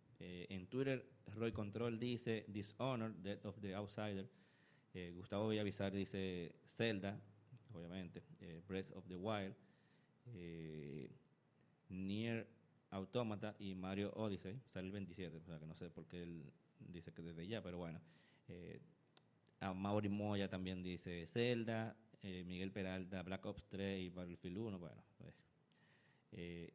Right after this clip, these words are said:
Emanuel Guerrero, PlayerUnknown's Battlegrounds,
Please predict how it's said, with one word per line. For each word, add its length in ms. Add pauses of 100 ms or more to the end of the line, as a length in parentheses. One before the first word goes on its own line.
(120)
Emanuel 480
Guerrero, 600
PlayerUnknown's 840
Battlegrounds, 640